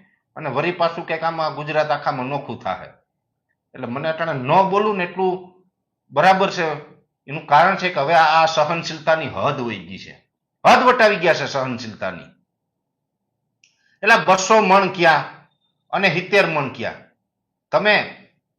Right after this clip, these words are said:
એમ માનો ને કે સિત્તેર ટકા કાપ મૂકી દીધો મગફળી ખરીદવામાં.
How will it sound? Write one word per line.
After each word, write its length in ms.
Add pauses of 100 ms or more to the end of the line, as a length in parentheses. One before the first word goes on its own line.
(1000)
એમ 160
માનો 220
ને 60
કે 240
સિત્તેર 320
ટકા 280
કાપ 300
મૂકી 220
દીધો 200
મગફળી 360
ખરીદવામાં. 640